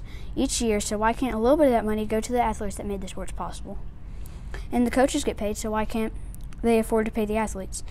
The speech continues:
Another reason they should have jobs is it will, is it will help them later on. One way it will help them is it creates financial awareness. And if they learn how to deal with money, then it will help them when they get a job after college. Another way them being paid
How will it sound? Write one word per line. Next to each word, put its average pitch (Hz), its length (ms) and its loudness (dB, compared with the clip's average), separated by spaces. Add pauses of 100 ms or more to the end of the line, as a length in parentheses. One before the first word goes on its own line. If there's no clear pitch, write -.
(240)
Another 294 260 4
reason 254 460 2 (560)
they 226 160 6
should 269 160 4
have 269 180 6
jobs 214 360 2
is 220 120 -2
it - 20 -2
will, 220 220 -4
is 220 140 -2
it 214 80 0
will 214 100 -2
help 208 200 -4
them 208 120 -4
later 185 240 -2
on. 175 180 -6 (800)
One 294 160 6
way 302 120 10
it 240 80 4
will 233 100 2
help 247 180 2
them 208 180 -2
is 202 320 -2
it 226 140 0
creates 226 280 -2
financial 202 400 -2
awareness. 185 480 -8 (300)
And 220 80 2
if 226 80 0
they 240 140 4
learn 254 200 4
how 302 120 2
to 269 120 4
deal 240 180 4
with 262 140 2
money, 202 300 -2 (260)
then 233 140 2
it 226 60 2
will 220 120 4
help 220 200 4
them 214 180 0
when 208 180 0
they 208 180 2
get 208 140 0
a 202 60 -2
job 196 240 -4
after 190 240 -6
college. - 460 -6 (960)
Another 254 340 4
way 269 180 6
them 233 220 2
being 277 220 4
paid 233 280 0